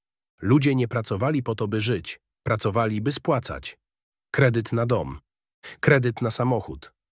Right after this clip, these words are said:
Kredyt na wesele. Kredyt na leczenie. Kredyt na wakacje, z których trzeba wrócić do kredytu. Nie było końca. Bo nie o to chodziło, by się dorobić. Chodziło o to, by być związanym.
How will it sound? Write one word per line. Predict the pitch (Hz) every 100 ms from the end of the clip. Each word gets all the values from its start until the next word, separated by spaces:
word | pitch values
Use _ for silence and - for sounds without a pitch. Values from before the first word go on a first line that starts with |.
| _ _
Kredyt | 139 127 117 120
na | 113
wesele. | 120 - 131 117 117 - _ _ _ _ _
Kredyt | - 127 120 117
na | 127
leczenie. | 127 135 170 131 92 71 - _ _ _ _ -
Kredyt | 120 127 120 113
na | 117
wakacje, | 113 120 147 131 117 104 -
z | -
których | - 160 135
trzeba | - - 131 113
wrócić | 120 131 123 107
do | 110 107 101 - _ _ _
kredytu. | - 127 123 139 - 78 65 _ _ _ _ -
Nie | 117
było | 120 110
końca. | - 104 87 - 71 - _ _ _ - - -
Bo | 117
nie | 131
o | 131
to | 135
chodziło, | 117 107 113 135 101
by | 110
się | 117
dorobić. | 107 113 92 76 - - _ _ _ -
Chodziło | - 120 117 110
o | - 156
to, | 131 107 -
by | 120 127
być | 135 120
związanym. | 117 131 127 135 101 73 71 73